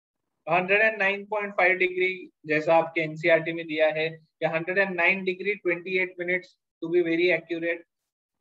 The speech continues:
तो not able to maintain that angle re-, results into what? Angular strain, Angle ज्यादा है, ठीक है।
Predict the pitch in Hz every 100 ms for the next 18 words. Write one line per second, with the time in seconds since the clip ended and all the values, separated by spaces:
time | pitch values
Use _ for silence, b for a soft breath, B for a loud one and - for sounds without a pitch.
0 | _ 208 190 185 285 294 254 262 277 277
1 | 208 208 247 269 285 196 208 247 262 214
2 | 185 175 202 269 - _ _ _ _ _
3 | _ _ _ _ _ - 160 180 165 170
4 | 185 214 233 233 226 226 220 165 - -
5 | 147 165 190 202 202 - 196 190 196 _
6 | _ _ _ _ _ _ _ - 151 165
7 | 180 185 175 175 180 _ _ _ _ _
8 | _ _ - 165 214